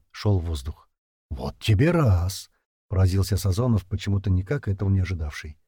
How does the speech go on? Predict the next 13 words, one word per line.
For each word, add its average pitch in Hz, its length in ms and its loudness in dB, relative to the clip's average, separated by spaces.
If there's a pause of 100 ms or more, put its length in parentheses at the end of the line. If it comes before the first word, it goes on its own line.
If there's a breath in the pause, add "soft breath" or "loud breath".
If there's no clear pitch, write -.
(360 loud breath)
Сергей 175 280 6
поднес 156 360 2
к - 40 -20
форсунке 123 520 0
руку 143 260 0
с 98 40 0
браслетом, 95 640 0 (300)
посмотрел 185 500 4
на 156 120 4
встроенный 160 420 0
в 120 80 0
скафандре 127 480 0
декатор. 95 540 -4